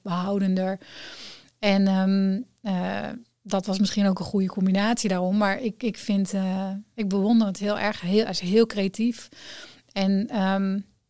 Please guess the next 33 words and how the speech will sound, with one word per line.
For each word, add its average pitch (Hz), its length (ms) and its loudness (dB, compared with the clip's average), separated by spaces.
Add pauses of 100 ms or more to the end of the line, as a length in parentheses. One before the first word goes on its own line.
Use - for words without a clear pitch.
(140)
liet 208 240 0
zich 202 160 -2
dan 196 200 0
niet, 190 220 0
niet, 196 300 0
niet, 190 300 -4
eh, 190 160 -2
beperken 185 560 0
door, 196 440 0 (180)
ja, 208 340 -6 (720)
zwaartekracht 185 720 -4
of 175 80 -12
geld 185 380 -6
of 165 160 -12
wat 180 140 -6
dan 180 120 -4
ook. 185 280 -4 (460)
Dus 214 200 0 (400)
heel 226 220 6
positief 220 640 2
ook. 202 220 4
Want 185 240 -4
er 190 60 -6
zijn 196 120 0
natuurlijk 190 260 -4
best 196 100 -2
wel 202 120 -4
ook 190 120 -2
wat 190 140 -2
periodes 190 500 -2
geweest 202 280 -4
die 226 100 0
minder 226 540 4